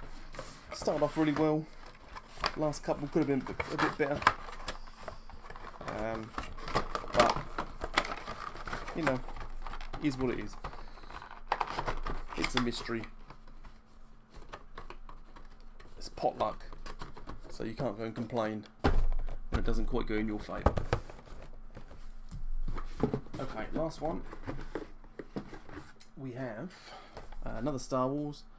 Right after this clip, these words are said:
Um, oh, so director Orson Krennic. So that's a pretty cool one. Star Wars Rogue One again. So I'm quite happy with that one.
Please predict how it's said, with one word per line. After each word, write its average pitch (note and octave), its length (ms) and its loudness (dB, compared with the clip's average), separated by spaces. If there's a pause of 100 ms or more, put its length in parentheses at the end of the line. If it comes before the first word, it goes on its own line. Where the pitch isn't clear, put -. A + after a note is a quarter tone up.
(560)
Um, A2+ 520 -2 (260)
oh, A#2+ 140 4
so A2+ 220 -6 (260)
director C3 460 2 (440)
Orson C3 380 0
Krennic. - 420 -6 (440)
So C3+ 100 -2
that's D3+ 160 0
a - 40 -6
pretty - 220 -8
cool C3+ 140 0
one. G3+ 200 -2 (580)
Star C#3+ 260 4
Wars C3+ 280 4
Rogue C3 260 4
One C#3 160 4
again. D#3+ 240 0 (3500)
So C3 80 -6
I'm A#2+ 60 -2
quite C3+ 200 4
happy A2+ 160 2
with A2+ 80 2
that - 100 -2
one. D3+ 140 -2